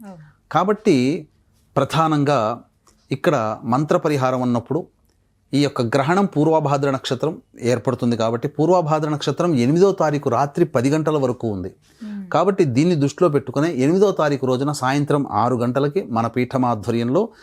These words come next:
Speaker 2: గ్రహణ దోష నివారణ పూజలు, హోమాలు అనేటువంటివి జరిపించి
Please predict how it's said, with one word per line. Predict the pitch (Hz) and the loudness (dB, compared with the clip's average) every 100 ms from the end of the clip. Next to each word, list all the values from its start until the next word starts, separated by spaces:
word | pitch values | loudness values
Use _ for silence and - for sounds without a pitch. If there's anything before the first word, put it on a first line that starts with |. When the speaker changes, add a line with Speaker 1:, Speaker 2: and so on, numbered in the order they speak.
| - - | -20 -14
Speaker 2:
గ్రహణ | 101 131 127 160 196 | -2 0 2 2 2
దోష | 170 175 - | 2 2 2
నివారణ | 156 143 143 139 139 135 | 0 0 0 0 -2 -4
పూజలు, | - 117 120 135 143 - | -2 -2 0 0 0 0
హోమాలు | 110 123 127 117 | 0 0 0 0
అనేటువంటివి | 113 104 101 107 | -2 -4 -4 -6
జరిపించి | 87 101 101 135 - 247 | -4 -4 -2 -2 -2 -6